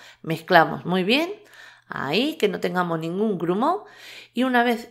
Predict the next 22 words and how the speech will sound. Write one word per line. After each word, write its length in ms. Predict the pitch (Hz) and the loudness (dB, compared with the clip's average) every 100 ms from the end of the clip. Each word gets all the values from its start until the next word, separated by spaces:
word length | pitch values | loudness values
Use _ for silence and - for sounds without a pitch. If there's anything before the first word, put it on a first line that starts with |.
| - | -2
este 260 | 226 226 220 | -2 0 2
paso 400 | 233 - 170 - | 2 2 -4 0
ya 160 | 185 208 | 4 6
le 120 | 202 | 6
tenemos 420 | 202 202 208 220 | 2 0 0 -2
preparado 720 | 220 247 240 226 214 240 - | -2 4 6 6 6 2 -2
y 140 | - 233 | 0 2
listo, 460 | 220 208 247 277 - - - - - | 2 0 0 -2 -4 -20 -20 -16 2
vamos 260 | 226 240 | 2 2
a 80 | 220 | 2
darle 360 | 202 175 160 - - | 4 4 2 0 0
otro 360 | 233 254 226 | 2 2 0
toquecito 520 | 220 185 170 170 160 165 | -2 -2 -4 -6 2 2
de 160 | 175 | 2
sal 360 | 170 302 320 - | 2 0 0 -4
y 140 | 226 214 | 4 4
otro 220 | 208 185 | 4 -4
toquecito 580 | - 165 160 240 254 220 | -2 -4 -4 -2 0 0
de 100 | 190 | 0
pimienta 560 | 170 180 170 - 165 | -2 -4 -4 -2 -4
negra 460 | 156 220 269 302 - | 0 0 2 0 -2
molida. 640 | - 170 165 151 - | 0 2 2 -2 -8